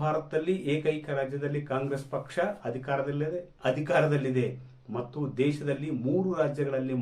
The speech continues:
ಮಾತ್ರ ಅಧಿಕಾರದಲ್ಲಿದೆ. ಕಾಂಗ್ರೆಸ್ನ ಹೈಕಮಾಂಡ್ ನಾಯಕರು ಇದೇ ರೀತಿಯ ಮೊಂಡುವಾದ ಮುಂದುವರಿಸಿದ್ರೆ, ಡಿ ಸಿ ಎಂ ಡಿ ಕೆ ಶಿವಕುಮಾರ್ ಅವರು ತಮ್ಮ ಬೆಂಬಲಿಗ ಶಾಸಕರೊಂದಿಗೆ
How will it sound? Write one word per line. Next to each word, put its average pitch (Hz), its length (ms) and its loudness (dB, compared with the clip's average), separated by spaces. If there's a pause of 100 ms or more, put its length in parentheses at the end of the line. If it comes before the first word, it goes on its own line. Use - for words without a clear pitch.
ಮಾತ್ರ 135 400 -2 (180)
ಅಧಿಕಾರದಲ್ಲಿದೆ. 113 760 -2 (600)
ಕಾಂಗ್ರೆಸ್ನ 196 540 6 (120)
ಹೈಕಮಾಂಡ್ 165 600 -2
ನಾಯಕರು 156 340 -2
ಇದೇ 143 180 0 (140)
ರೀತಿಯ 160 260 -4 (120)
ಮೊಂಡುವಾದ 143 460 2 (120)
ಮುಂದುವರಿಸಿದ್ರೆ, 123 640 0 (560)
ಡಿ 190 180 6
ಸಿ 196 120 4
ಎಂ 175 140 2
ಡಿ 135 160 -2
ಕೆ 135 160 0
ಶಿವಕುಮಾರ್ 123 460 0
ಅವರು 127 160 2 (180)
ತಮ್ಮ 139 320 2
ಬೆಂಬಲಿಗ 151 420 2 (120)
ಶಾಸಕರೊಂದಿಗೆ 131 720 -2